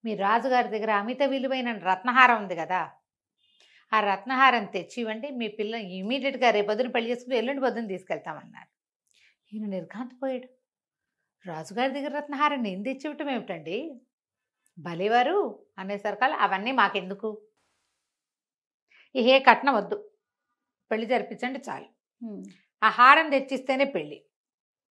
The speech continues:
Speaker 1: అనేసరికి భార్యాభర్త ఇద్దరు గింజుకుపోతున్నారు. ఏం చేయాలో తెలియలే. మామూలుగా రాజుగారికట ప్రతి పదిహేను రోజులకో వారం రోజులకో ఓసారి మారు వేషాలు వేసుకుని అధికారులందరిళ్ళకి వెళ్తాడు.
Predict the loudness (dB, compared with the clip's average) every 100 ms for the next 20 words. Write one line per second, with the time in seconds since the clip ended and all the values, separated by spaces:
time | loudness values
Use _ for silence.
0 | _ _ _ _ _ _ _ _ _ -6
1 | -4 -4 -6 -6 -6 -2 4 4 4 -2
2 | -2 -6 -8 -8 -10 -14 -12 -14 -16 _
3 | -20 -20 -20 -20 -20 _ _ _ _ _
4 | _ _ _ -20 -16 -14 -12 -12 -12 -14
5 | -18 -20 -20 _ _ _ _ _ _ -4
6 | -2 0 2 2 4 4 2 0 0 -2
7 | -2 -2 -4 -4 -6 -4 -8 -6 -2 -2
8 | -2 -4 -6 -6 -2 2 2 0 -6 -8
9 | -8 -8 -8 -6 -4 -4 2 2 4 0
10 | -2 -4 -6 -8 -12 -14 -16 _ _ _
11 | _ -10 -6 -2 6 6 6 -2 -4 -8
12 | -2 -2 -2 -4 -4 -4 -6 -10 -20